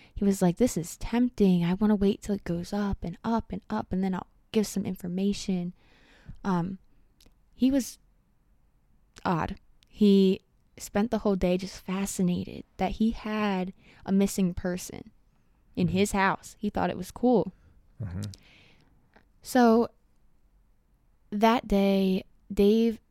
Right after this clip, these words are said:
Speaker 1: told me to go in a different car. It was some rusted out truck. And while I was sitting in there,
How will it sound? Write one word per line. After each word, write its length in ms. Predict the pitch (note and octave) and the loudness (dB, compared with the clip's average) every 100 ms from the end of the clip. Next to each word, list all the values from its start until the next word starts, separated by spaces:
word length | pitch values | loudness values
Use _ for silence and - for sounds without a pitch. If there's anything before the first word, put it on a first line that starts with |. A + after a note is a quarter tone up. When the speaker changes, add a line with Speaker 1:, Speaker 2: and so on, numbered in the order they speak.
| _ | _
Speaker 1:
told 280 | - G3 G3 | -8 -2 0
me 120 | G3 | 0
to 100 | F#3 F#3 _ - | -2 -6 _ -4
go 500 | F#3 F3+ F3+ F3+ - | 0 0 0 -2 -4
in 120 | G3 | -4
a 60 | F#3 | -4
different 460 | F3+ F#3 - - - - | -2 -4 -6 -12 -12 -16
car. 380 | - F3+ - | -10 -6 -6
It 60 | F#3+ | -4
was 300 | F#3+ F3+ - _ _ | -6 -8 -14 _ _
some 440 | - F#3 F3+ F3+ | -10 -6 -6 -6
rusted 340 | F3+ F3+ - F#3+ | -6 -8 -8 -6
out 200 | - - | -8 -10
truck. 440 | - - - - - _ _ _ _ _ | -8 -8 -8 -18 -20 _ _ _ _ _
And 80 | G#3 | 0
while 100 | G3+ | 2
I 20 | |
was 180 | G3+ G3 | 2 0
sitting 280 | - A3+ A3 | 0 2 2
in 140 | G3+ | 2
there, 400 | F#3 F3+ F3 | 2 0 -2